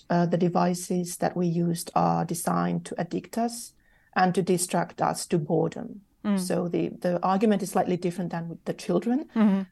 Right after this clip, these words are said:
Speaker 1: The argument is basically that nothing, that we don't know how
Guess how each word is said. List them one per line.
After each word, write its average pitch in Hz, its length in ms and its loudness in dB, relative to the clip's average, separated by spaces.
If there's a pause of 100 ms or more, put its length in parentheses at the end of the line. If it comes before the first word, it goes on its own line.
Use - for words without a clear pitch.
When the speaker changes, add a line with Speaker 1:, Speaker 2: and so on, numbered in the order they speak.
Speaker 1:
The 202 100 2
argument 185 420 0
is 175 160 -4
basically 175 640 -2
that 165 320 -8
nothing, 175 540 -2 (200)
that - 160 -2
we 170 260 0 (100)
don't 175 220 6
know 180 140 2
how 160 220 -2